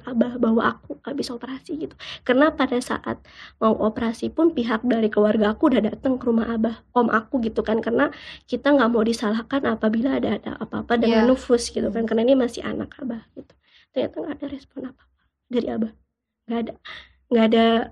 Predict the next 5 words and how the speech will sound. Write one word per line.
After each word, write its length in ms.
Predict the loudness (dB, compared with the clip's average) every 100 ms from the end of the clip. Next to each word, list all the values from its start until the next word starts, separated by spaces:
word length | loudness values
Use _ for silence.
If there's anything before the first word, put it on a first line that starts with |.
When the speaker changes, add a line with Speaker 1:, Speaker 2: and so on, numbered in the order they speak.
| _ 2
Speaker 1:
iya 180 | 2 2
ataupun 480 | 0 -2 0 -2 0
nggak, 400 | 0 0 0 0
alasannya 560 | 2 2 0 0 -2 -4 _
covid, 400 | -6 -4 -8